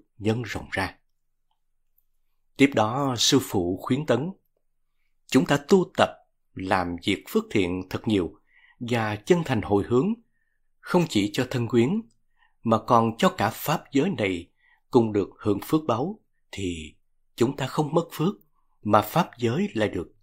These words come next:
tăng thêm phước báo. Như vậy, nếu chúng ta hồi hướng công đức đến cho những chúng sinh khác với tâm chân thật rộng lớn, mong muốn khắp pháp giới giác ngộ Phật Pháp, được kết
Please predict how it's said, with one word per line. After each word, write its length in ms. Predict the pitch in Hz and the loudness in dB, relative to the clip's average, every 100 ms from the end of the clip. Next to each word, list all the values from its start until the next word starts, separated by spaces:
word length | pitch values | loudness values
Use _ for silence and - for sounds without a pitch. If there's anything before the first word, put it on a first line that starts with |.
| _ | _
tăng 200 | 110 117 - | -6 -6 -4
thêm 160 | 117 110 | -4 -2
phước 220 | 120 - | -2 0
báo. 320 | 98 120 - _ _ _ _ _ _ _ _ _ _ - | -2 -4 -14 _ _ _ _ _ _ _ _ _ _ 2
Như 120 | 165 175 | 4 6
vậy, 360 | 113 92 92 _ _ _ _ | 6 4 0 _ _ _ _
nếu 480 | 113 113 120 147 156 156 | 0 4 4 4 2 4
chúng 160 | 151 | 2
ta 80 | 131 | 2
hồi 200 | 110 95 | 2 2
hướng 180 | 110 151 | 2 2
công 220 | - 123 | 0 2
đức 180 | 131 190 - | 0 -2 0
đến 340 | 117 120 190 | 2 4 2
cho 100 | 180 135 | 2 2
những 140 | 92 - | 0 0
chúng 160 | - 160 | 0 2
sinh 240 | - 165 156 | 0 -2 -2
khác 280 | - 175 - _ _ _ - | -2 -4 -4 _ _ _ -2
với 400 | 104 104 151 - | 2 2 0 -2
tâm 160 | 156 151 | -2 -2
chân 200 | - 170 165 | -2 -2 -2
thật 220 | - 104 - _ | -2 -2 -2 _
rộng 360 | - 107 90 95 | -4 0 2 2
lớn, 320 | 117 135 214 - _ _ _ _ _ _ | 2 2 0 -6 _ _ _ _ _ _
mong 240 | 101 113 | -2 0
muốn 400 | 110 107 135 196 196 _ _ | 2 0 0 -2 -8 _ _
khắp 220 | - 156 | -2 -2
pháp 320 | - - 135 - | -2 -4 -4 -2
giới 340 | 123 117 160 156 | -2 0 0 -2
giác 200 | 151 - | -6 -4
ngộ 160 | 104 - | -4 -2
Phật 140 | 85 - | -6 -6
Pháp, 200 | 120 160 _ _ _ _ _ _ - | -6 -8 _ _ _ _ _ _ -4
được 220 | 107 104 - | 2 2 0
kết 160 | - 208 | -2 -2